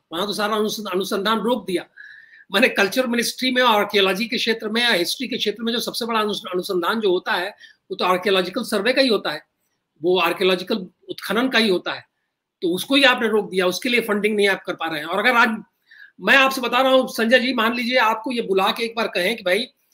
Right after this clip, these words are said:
ये सारा सब कुछ है, budget ये अलग-अलग विभागों का, ये हम आपके सामने रख रहे हैं, आप बताइए कि इसमें क्या बचाना है, क्या कट सकता है और क्या कहाँ लगाया जा सकता है।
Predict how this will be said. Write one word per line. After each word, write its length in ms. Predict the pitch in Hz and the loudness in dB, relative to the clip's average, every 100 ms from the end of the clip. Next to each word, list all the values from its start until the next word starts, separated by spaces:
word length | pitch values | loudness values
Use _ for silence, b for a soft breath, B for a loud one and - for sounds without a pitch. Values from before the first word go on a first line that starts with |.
| B B 196 | B B -4
ये 100 | 208 | 0
सारा 280 | 208 214 202 | 2 2 2
सब 180 | 208 | -2
कुछ 180 | - - | -4 -2
है, 140 | 226 170 | 0 2
budget 260 | 175 202 208 | 0 0 2
ये 60 | |
अलग-अलग 400 | 196 185 196 196 | 2 4 2 0
विभागों 400 | 180 165 151 170 | -2 -4 -4 -4
का, 120 | 185 196 | -4 -2
ये 120 | 180 | -2
हम 140 | 165 | -4
आपके 200 | 175 - | -6 -8
सामने 280 | 160 151 202 | -8 -4 -4
रख 140 | 180 208 | -4 -4
रहे 80 | 202 | -4
हैं, 60 | |
आप 60 | 196 | -4
बताइए 260 | 175 196 | -4 -4
कि 100 | 226 | -4
इसमें 240 | 214 214 - | -8 -10 -6
क्या 120 | 190 | -4
बचाना 360 | 180 170 175 208 | -4 -6 -6 -6
है, 220 | 202 226 B B _ - | -6 -10 B B _ -2
क्या 120 | 190 | 0
कट 180 | 196 196 | 0 -4
सकता 340 | - - 226 | -6 -8 -4
है 60 | 214 | 0
और 120 | 202 | 0
क्या 220 | 196 190 | 0 0
कहाँ 240 | 180 170 190 | 0 -2 -2
लगाया 260 | 165 165 | 0 0
जा 60 | 156 | -4
सकता 240 | - - | -8 -14
है। 140 | 113 | -14